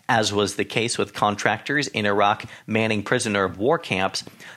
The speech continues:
P M S Cs could potentially be labeled as quasi-state organs.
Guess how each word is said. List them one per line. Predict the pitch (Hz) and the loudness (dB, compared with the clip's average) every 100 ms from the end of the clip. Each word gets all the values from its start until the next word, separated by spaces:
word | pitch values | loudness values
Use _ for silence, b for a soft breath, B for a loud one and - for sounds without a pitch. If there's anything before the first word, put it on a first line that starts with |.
| - | -8
P | 190 202 | 0 2
M | 165 | 4
S | 135 - | 2 2
Cs | 127 120 | 0 0
could | - 117 | -2 -2
potentially | 110 - 120 127 127 | 0 0 0 0 0
be | 131 | 0
labeled | 117 104 104 98 | 2 2 4 2
as | 92 | 0
quasi-state | - 120 113 107 95 - 95 101 | 0 2 4 4 0 0 -2 0
organs. | 113 117 95 90 90 - | 2 2 0 -2 -4 -6